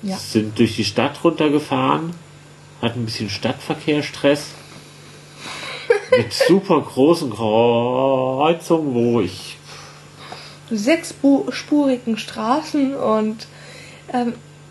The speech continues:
Speaker 1: ich hab dann ganz schnell gesagt, dass mir dieses Stadtdings irgendwie grad so stressig ist.
Speaker 2: Also es ist nicht immer ganz klar, wer wann fahren darf.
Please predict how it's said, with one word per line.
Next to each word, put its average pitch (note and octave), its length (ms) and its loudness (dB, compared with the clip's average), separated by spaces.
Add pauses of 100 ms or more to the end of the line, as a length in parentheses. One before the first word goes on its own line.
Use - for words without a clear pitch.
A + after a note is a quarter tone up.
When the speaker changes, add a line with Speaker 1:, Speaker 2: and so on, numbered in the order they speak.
Speaker 1:
ich A#3+ 140 0
hab C#4+ 100 4
dann A#3+ 180 4
ganz C4 200 2
schnell B3 340 2
gesagt, A#3 580 -2 (480)
dass A#3 220 0
mir B3+ 80 4
dieses G#3 400 -4
Stadtdings A3+ 720 -2
irgendwie A3 280 2
grad - 200 -12
so - 100 -12
stressig - 480 -12 (160)
ist. - 180 -14 (960)
Speaker 2:
Also G2 280 0
es B2 60 0
ist B2 180 0
nicht B2 180 -2
immer A2 220 2
ganz G#2+ 340 -2
klar, F#2+ 360 2
wer F#2+ 260 2
wann F#2 200 0
fahren F2 400 0
darf. E2 280 0